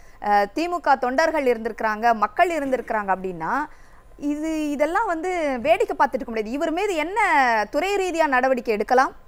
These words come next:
ஒரு முதலமைச்சராக அவர் ஒரு அமைச்சருக்கான ஒரு பண்பு அவர்கிட்ட இல்ல, இதுக்கே நம்ம action எடுக்கலாமே. ஆனா எதுவுமே சொல்லாம சைலண்டா இருக்கிறாங்கன்னா இது எல்லாத்தையுமே ஆதரித்து கொண்டு முதலமைச்சர் இருக்கிறாரா அப்படின்னு நம்ம யோசிக்கணும்ல.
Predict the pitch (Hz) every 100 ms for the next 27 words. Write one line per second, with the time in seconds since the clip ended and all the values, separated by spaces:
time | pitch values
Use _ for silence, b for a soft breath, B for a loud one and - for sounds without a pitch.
0 | - - 233 233 240 330 349 339 320 285
1 | 269 311 359 b b b - 240 247 254
2 | 240 226 320 - 381 330 285 269 240 226
3 | 220 254 269 330 302 254 233 226 240 214
4 | 226 269 190 b b - 285 403 508 427
5 | 311 262 240 285 330 262 214 190 170 214
6 | - 165 - - - - 440 339 320 415
7 | 453 508 349 339 349 - 277 349 392 381
8 | 330 262 240 208 196 269 b b 247 247
9 | 208 220 330 392 403 415 403 466 415 311
10 | 349 381 330 349 302 311 294 285 330 311
11 | 285 247 285 330 302 294 277 208 208 226
12 | 269 220 190 208 269 190 156 160 160